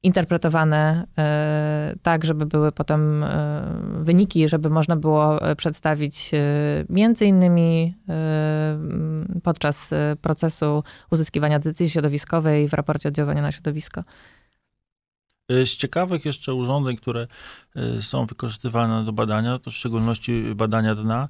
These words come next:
Speaker 2: e, są to pojazdy, które poruszają się po dnie, pobierają próbki.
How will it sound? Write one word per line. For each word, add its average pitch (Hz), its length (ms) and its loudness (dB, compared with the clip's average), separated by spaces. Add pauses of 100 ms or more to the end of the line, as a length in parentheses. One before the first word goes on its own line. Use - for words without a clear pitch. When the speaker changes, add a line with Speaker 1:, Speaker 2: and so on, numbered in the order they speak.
(460)
Speaker 2:
e, 117 200 0
są 151 220 -2
to 170 120 -4
pojazdy, 156 560 0
które 131 360 2
poruszają 139 520 0
się 123 140 -4
po 123 140 -4
dnie, 127 360 0
pobierają 120 580 2
próbki. 131 840 0